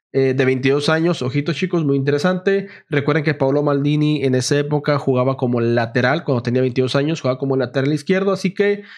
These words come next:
si llega a salir un jugador de Maldini como lateral defensivo u ofensivo, ojito, ¿eh? Nuevamente tendríamos otra versión de Cafú. Aquí viene lo más interesante también, chicos. Vendría Gomagio Romario, muchachos, de treinta y cuatro años, que por cierto,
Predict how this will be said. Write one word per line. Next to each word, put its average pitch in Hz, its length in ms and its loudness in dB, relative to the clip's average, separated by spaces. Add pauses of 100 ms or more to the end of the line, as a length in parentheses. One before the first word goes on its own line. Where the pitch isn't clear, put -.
(200)
si 151 200 0
llega 151 160 2
a 160 40 2
salir 147 300 0
un 160 120 0
jugador 143 560 0 (180)
de 147 100 0
Maldini 147 360 2
como 127 240 2
lateral 131 480 2
defensivo 143 540 0
u 117 100 2
ofensivo, 180 640 0
ojito, 110 480 -2
¿eh? 196 160 -4 (420)
Nuevamente 175 380 0
tendríamos 170 500 0
otra 160 260 0
versión 156 300 0
de 156 100 0
Cafú. 233 560 0 (380)
Aquí 139 280 0
viene 180 200 2
lo 170 80 0
más 156 160 0
interesante 175 460 0
también, 185 240 0
chicos. 202 320 -2
Vendría 151 400 2
Gomagio 180 800 2
Romario, 139 420 2
muchachos, 147 480 0
de 143 120 0
treinta 123 300 -2
y 117 40 -2
cuatro 131 300 0
años, 156 240 -2
que 196 80 2
por 175 180 -4
cierto, 180 340 0